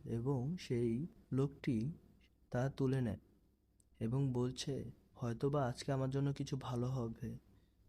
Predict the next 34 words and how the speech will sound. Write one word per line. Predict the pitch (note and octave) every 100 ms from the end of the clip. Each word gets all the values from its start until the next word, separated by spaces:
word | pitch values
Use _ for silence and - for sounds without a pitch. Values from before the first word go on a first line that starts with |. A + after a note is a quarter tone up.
| _ _ _ _ _
ভালো | B2 A#2 B2
কিছু | C3 C#3
আছে | C3 - C3
হয়তো।" | B2 A2 - G#2+ - - _ _ _ -
আর | G#2+
এরপরে | G#2+ A2 C3 D3+
ম্যানেজার | A#2+ A#2 B2+ C3
কিমকে | B2+ A#2+ A#2+
দেখানো | A#2 A#2 A#2+
হয়, | A#2 G#2
যিনি | A2 A2+ A#2+
রাগান্বিত | A2 A2+ A#2 A2+ A#2+
হয়ে | B2 A2
তাকিয়ে | A2+ - A#2
আছে | A2 - A2 - A2
আর | G#2+
বলছে, | A#2 A#2 - A#2 A2+ - - - _ -
"তোমার | A#2 A#2
কি | A2+
মনে | A#2+ A#2 A#2+
আছে | B2+ - A#2+
সেটা | A2 A#2+ A2+
কোন | A2+ A#2+ B2
ধরনের | B2 A#2+ A#2+ A2+
গাড়ি | A2+ A#2+
ছিল | A#2+ B2+ A2+
বা | A2+ A2
কী | - A#2
কালারের | - A#2+ A#2+ A#2+ A#2+
ছিল | - A2+ A2 - - - - - - _
বা | A2+ A2
লাইসেন্স | A2 A2+ - C3+ C3+
প্লেট | - C#3 C3 C3+
আছে | C3 -